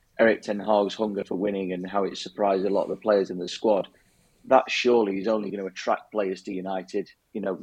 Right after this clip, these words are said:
this coming summer. And Eric Ten Hag, I think he said two or three weeks ago that a lot of targets are already keen to, to come to United. At that point, it maybe felt like he jumped the gun a little bit too early when they lost at Brighton and then at West Ham. But now, obviously, they do look,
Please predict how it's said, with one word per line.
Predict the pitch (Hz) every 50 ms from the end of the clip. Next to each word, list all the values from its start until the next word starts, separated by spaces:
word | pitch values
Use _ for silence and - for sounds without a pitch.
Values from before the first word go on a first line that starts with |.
| -
this | - 101 95 - -
coming | - 113 95 92 90
summer. | - - 110 92 95
And | 95 104
Eric | 107 101 - -
Ten | - 101
Hag, | 90 95 101 98 92
I | 98
think | 95 - 85 -
he | 95 -
said | - 101 -
two | - - 127
or | 117 107
three | - - 104 98
weeks | - - - -
ago | - 92 104 98 95 85
that | 95 92 - - _ _ _ _ _ -
a | -
lot | 104 107 - 110
of | 107 - _ _ -
targets | 113 107 107 101 98 - -
are | 110
already | 104 92 92 95
keen | 95 - 123 117 110 107
to, | - - 107 95 - _ _ _ _ _ _ -
to | - -
come | 139 123 113
to | 110 -
United. | 120 110 117 117 117 - 127 113
At | 87 107
that | 117 - 95 -
point, | 117 120 110 -
it | - 95 -
maybe | 101 113 113 113 95 110 107
felt | - - 113 95 76
like | 104 101 - -
he | 113
jumped | 90 110 117 - -
the | 107
gun | 95 110 107
a | 104
little | 107 107 - 107 92
bit | 107 107 - - _ _
too | - 135 123 110
early | 107 107 104 104
when | 98 104 98
they | 101
lost | 104 107 98 - - 120
at | 107 110
Brighton | - 110 110 110 - 107
and | 104 101
then | 101 101
at | 92 -
West | 104 104 - - -
Ham. | 123 107 101 98 104 - _ _ _ _ _ _ _ _ _ _ _ _
But | 110 92 -
now, | 110 113
obviously, | 107 98 98 - - 101
they | 107
do | 95 113 107
look, | 101 107 98 -